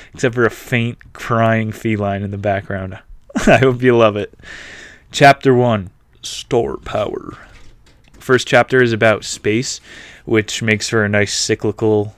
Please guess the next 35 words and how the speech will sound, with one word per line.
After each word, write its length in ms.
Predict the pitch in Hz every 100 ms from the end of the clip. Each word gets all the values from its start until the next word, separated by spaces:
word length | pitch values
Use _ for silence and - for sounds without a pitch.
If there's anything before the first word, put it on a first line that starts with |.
| -
shape 340 | - 110 110
for 160 | - 117
the 80 | 110
book, 300 | 117 117 -
'cause 240 | 110 101
it 100 | 98
ends 380 | 110 107 110 -
talking 420 | - 110 - 113
about 360 | 113 113 113 117
all 160 | 117
the 80 | 113
satellites 500 | - 113 117 120 113
that 160 | - 113
China's 400 | - 110 117 110
putting 320 | - 120 120
up 140 | 120
and 80 | 107
how 120 | 104
we 120 | 98 98
should 160 | -
be 80 | 101
scared. 480 | - - 110 123 143 - - - - - - _
On 140 | 123 120
the 80 | 113
very 320 | 120 127 123
first 340 | - 127 -
pages, 460 | 131 123 117 120 117
Neil 260 | 117 113
talks 400 | 107 120 113 -
about 460 | 113 104 110 107 104 -
how 200 | 120 110
in 120 | 107
two 180 | - 113
thousand 460 | 117 113 110 101
nine, 400 | 101 104 113 139